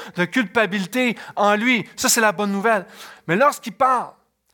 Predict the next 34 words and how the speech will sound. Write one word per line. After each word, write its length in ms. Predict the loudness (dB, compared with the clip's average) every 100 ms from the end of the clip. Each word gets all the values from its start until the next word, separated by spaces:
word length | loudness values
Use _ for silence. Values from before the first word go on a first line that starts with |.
| _ _ _ _ _ _ _ _
que 340 | 0 2 4 2
notre 340 | 0 0 0 0
péché, 560 | 0 0 2 2 2
on, 280 | 2 2 2
on 40 |
va 120 | 2 2
devoir 340 | 2 2 2
être 160 | 0 0
condamné, 580 | 2 2 2 0 -4 -4
si 200 | -4 -2
t'as 140 | -2
pas 200 | 0 0
placé 500 | 0 0 0 0 -4
ta 180 | -2 -2
foi 380 | -4 -2 0 0
en 160 | -2 -2
Jésus 420 | -2 -2 -4 -4
aujourd'hui, 800 | -4 -2 0 -2 -6 -6 -8 -12 _ _ _
c'est 160 | -8 -6
considérer 800 | 0 0 0 0 2 2 0 -4
que 80 | -6
tu 240 | -8 -8
continues 440 | -4 -4 -2 -2 -2
de 100 | -2
persévérer, 800 | -2 -2 -2 -2 -2 0 0 -2
de 100 | -2
marcher, 500 | 0 0 0 -4 -6
de 80 | -8
persévérer 680 | -4 -6 -4 -4 -2 -2
dans 140 | -2 -4
ton 140 | -6
péché, 380 | -6 -6 -8 -12 _ _ -20 -20 -18
qui 100 | -8
t'amène 520 | -2 0 2 2 0